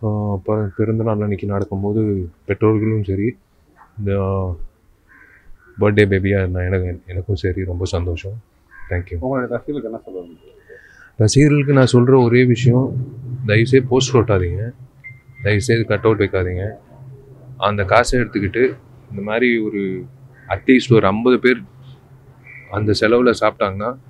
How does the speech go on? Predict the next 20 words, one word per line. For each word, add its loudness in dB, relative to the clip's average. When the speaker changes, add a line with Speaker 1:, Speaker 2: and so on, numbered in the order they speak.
Speaker 1:
அந்த -6
புண்ணியம் -2
வந்து 0
எனக்கு 2
சேருதோ 4
இல்லையோ 2
அவங்களோட -6
குடும்பத்துக்கும் -6
அவங்க -2
குடும்பம் -2
சார்ந்த -6
அத்தனை -2
பேருக்கும் -2
போய் -6
சேரும். -14
இது 0
வந்து 0
நான் -2
ரசிகர்களுக்கு -2
வந்து -4